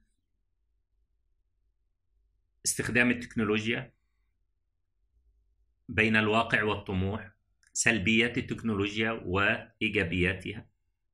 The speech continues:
مجموعة بتؤيد السلبيات، مجموعة بتتكلم عن الإيجابيات، مجموعة بتتكلم عن الكتاب الإلكتروني، وناس تانية بتتكلم عن الكتاب الورقي. مناظرة.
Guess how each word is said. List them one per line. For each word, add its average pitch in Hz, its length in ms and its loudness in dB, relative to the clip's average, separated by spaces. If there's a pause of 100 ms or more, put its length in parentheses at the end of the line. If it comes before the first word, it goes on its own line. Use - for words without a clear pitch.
(360)
مجموعة 101 540 0
بتؤيد 101 340 -2
السلبيات، 90 600 0
مجموعة 98 420 -4
بتتكلم 90 420 -4
عن 82 100 -4
الإيجابيات، 82 600 -8 (2250)
مجموعة 120 420 0
بتتكلم 123 440 4
عن 117 80 6
الكتاب 117 380 2
الإلكتروني، 104 640 0
وناس 110 480 0
تانية 107 420 -2
بتتكلم 101 400 -2
عن 98 100 0
الكتاب 98 380 -2
الورقي. 95 600 -2 (800)
مناظرة. 92 640 -2